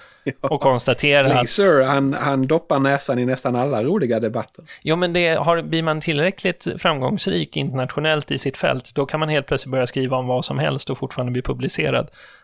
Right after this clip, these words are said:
Speaker 2: Men han har precis det argumentet du säger, att, att egentligen så är det bra när vi får en marknad i skogsnäringen, när det finns ett värde för oss i att odla ny skog därför att det fångar enormt mycket koldioxid.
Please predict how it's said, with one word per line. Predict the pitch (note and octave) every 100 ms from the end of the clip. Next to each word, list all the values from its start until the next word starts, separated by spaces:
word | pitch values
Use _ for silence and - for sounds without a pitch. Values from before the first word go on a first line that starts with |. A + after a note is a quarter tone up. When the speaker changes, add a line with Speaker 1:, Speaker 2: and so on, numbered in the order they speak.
| -
Speaker 2:
Men | D#3+ D#3 A#2+ - _ _ _
han | C3 C#3+
har | C3+ F#3+ D#3+
precis | - E3+ F3 -
det |
argumentet | C3+ B2+ C3 A#2+ C3 -
du | C3+
säger, | F3+ D#3 C#3 C3
att, | B2+ - - -
att | B2+ B2+
egentligen | C3+ C#3+ D#3+ E3+ C#3+
så | C#3+
är |
det | C#3
bra | C3+ - D3
när | C#3
vi | C3+
får | C3+ C3+ C3
en | C3+
marknad | D3+ C3 - E3 E3
i | C#3+
skogsnäringen, | - - - B2 A2+ B2 B2
när | C3 C3
det | C3
finns | D3 C3 B2
ett | B2+
värde | C#3 C#3+ B2 C3 E3+
för | C#3+ B2+
oss | B2 -
i | A#2+ B2
att | B2 - - - _ _
odla | C#3 B2+ A#2+ B2
ny | B2 A#2+
skog | - - D3+ B2 B2+
därför | B2+ C3 B2
att |
det | C3
fångar | - B2 C3 F3
enormt | C3+ B2 -
mycket | B2+ - -
koldioxid. | - - G1+ - - -